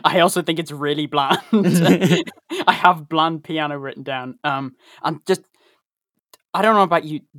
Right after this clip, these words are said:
Speaker 1: the, the transition from verse to chorus in this song sounds so awkward to me.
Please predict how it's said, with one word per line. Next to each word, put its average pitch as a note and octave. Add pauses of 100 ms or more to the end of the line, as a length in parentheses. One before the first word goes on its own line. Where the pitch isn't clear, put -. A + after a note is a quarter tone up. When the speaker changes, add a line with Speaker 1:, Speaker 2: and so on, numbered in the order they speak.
(220)
Speaker 1:
the, E3+
the D3+
transition E3+
from D3
verse D#3
to D#3
chorus D3
in F3
this E3+
song E3
sounds C#3+
so F3+
awkward D3
to -
me. A2+